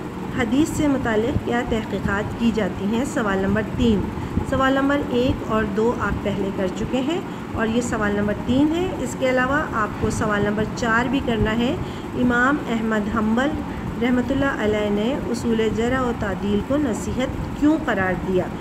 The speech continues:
यानी कि ये गीबत नहीं है, नसीहत है। जो भी मैंने आपको समझाया, ये क्यों कहा, ये आपने क-, सवालात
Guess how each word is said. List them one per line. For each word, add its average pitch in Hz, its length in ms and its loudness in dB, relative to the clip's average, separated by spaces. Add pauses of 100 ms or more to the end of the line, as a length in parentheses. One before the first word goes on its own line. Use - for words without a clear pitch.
(260)
यानी 226 300 2
कि 240 100 0
ये 254 240 2
गीबत 220 400 -2
नहीं 214 320 2
है, 294 200 2
नसीहत 220 460 -2
है। 294 60 0
जो 262 160 0
भी 208 100 0
मैंने 208 220 0
आपको 202 240 -2
समझाया, 208 540 -2 (340)
ये 240 80 0
क्यों 240 240 0
कहा, 208 200 -4
ये 214 240 0 (840)
आपने 220 360 -2 (200)
क-, 220 400 -2
सवालात 208 400 -2